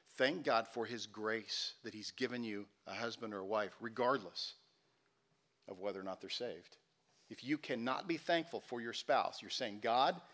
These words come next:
you did me a disfavor." Specifically, when you blame your husband, gals, men, when you blame your wife, they're not saved. How could they reject Christ? You're saying to God, "I refuse to be thankful to you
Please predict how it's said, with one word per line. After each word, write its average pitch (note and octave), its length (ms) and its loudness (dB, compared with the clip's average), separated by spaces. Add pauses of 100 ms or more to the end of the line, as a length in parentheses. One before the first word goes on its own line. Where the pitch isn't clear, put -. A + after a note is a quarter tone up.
(320)
you A2+ 100 -8
did C3 240 2
me C3+ 120 0
a A#2 40 -2
disfavor." A2 580 -2 (3000)
Specifically, B2+ 480 2
when A#2 140 2
you A2 100 0
blame C3+ 300 8
your C#3 80 6
husband, C#3+ 440 6
gals, G2 380 -2 (260)
men, A2 220 -4
when A#2+ 100 -4
you A2 80 -4
blame B2 300 2
your C3 80 0
wife, A#2 560 4 (240)
they're A2 100 -4
not A#2+ 220 2
saved. C3 480 4
How A#2+ 140 2
could C3+ 140 -2
they C3 60 6
reject A#2+ 320 2
Christ? - 580 2 (760)
You're F#2 100 -10
saying C#3 380 0 (240)
to B2+ 120 -8
God, B2+ 360 8
"I B2 100 4
refuse B2+ 760 2 (480)
to - 80 -4
be A#2 120 0
thankful F3+ 520 4
to - 120 -6
you G#2+ 360 -2